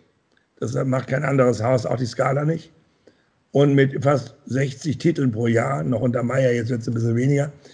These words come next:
Aber Tatsache, ich sehe das Ganze auch aus einer, aus meinem Hintergrund, wie Sie ja sagten, ich bin Volkswirt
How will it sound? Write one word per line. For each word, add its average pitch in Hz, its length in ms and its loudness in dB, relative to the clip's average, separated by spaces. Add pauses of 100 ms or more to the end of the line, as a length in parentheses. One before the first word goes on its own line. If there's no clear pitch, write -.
(360)
Aber 170 480 8
Tatsache, 185 360 2
ich 175 160 -4
sehe 185 120 -2
das 196 180 0
Ganze 170 460 0
auch 160 140 0
aus 156 300 -2
einer, 143 240 -2 (380)
aus 135 140 -4
meinem 147 200 2
Hintergrund, 127 680 2
wie 120 80 0
Sie 123 140 -2
ja 120 120 0
sagten, 143 300 -6
ich 127 80 -2
bin 123 120 -4
Volkswirt 151 720 0